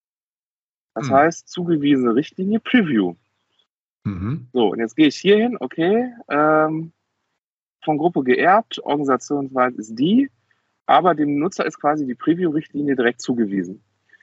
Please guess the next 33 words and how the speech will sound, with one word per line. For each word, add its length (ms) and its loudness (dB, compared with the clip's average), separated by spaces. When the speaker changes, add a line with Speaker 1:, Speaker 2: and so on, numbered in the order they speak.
Speaker 1:
Jetzt 160 0
kann 160 4
ich 120 -4
noch 140 0
einmal 320 2
gucken, 440 -4
also, 220 4
äh, 120 4
normalerweise 640 4
sollte 200 -4
es 80 -12
gehen, 200 -2
aber 140 -4
wir 100 -2
machen 180 -4
jetzt 140 -4
hier 100 0
mal 180 2
Live-Hacking, 1080 0
sonst 240 -2
wechsle 240 0
ich 100 -8
grad 180 4
mal 100 -2
den 140 -2
Tenant, 380 -2
in 140 -2
dem 140 0
anderen 180 4
Tenant 200 -2
geht's 160 2
nämlich 200 2
schon. 160 2